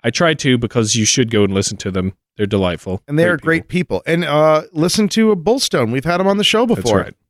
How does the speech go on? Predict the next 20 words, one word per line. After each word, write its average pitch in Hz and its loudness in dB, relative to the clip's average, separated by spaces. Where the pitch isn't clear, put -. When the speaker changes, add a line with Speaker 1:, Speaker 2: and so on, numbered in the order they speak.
Speaker 2:
Uh, 107 4
don't 147 -2
forget 127 -2
to 120 0
hit 151 -2
up - -4
the 113 -2
lovely 123 2
ladies 120 0
at 104 -12
Candy 127 0
Chat, 165 -2
like 117 -2
'em 135 0
on 117 0
Facebook, 139 -4
subscribe - -4
to 127 0
their 120 -2
podcast. 131 -2